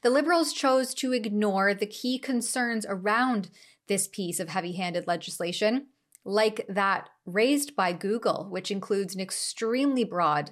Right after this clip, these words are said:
definition of eligible news businesses,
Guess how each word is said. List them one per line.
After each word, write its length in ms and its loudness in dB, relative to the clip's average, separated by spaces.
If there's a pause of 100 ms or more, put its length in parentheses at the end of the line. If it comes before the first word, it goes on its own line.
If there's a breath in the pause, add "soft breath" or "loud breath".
(120)
definition 580 -4
of 300 -2 (400 soft breath)
eligible 680 0
news 480 -4 (200)
businesses, 840 2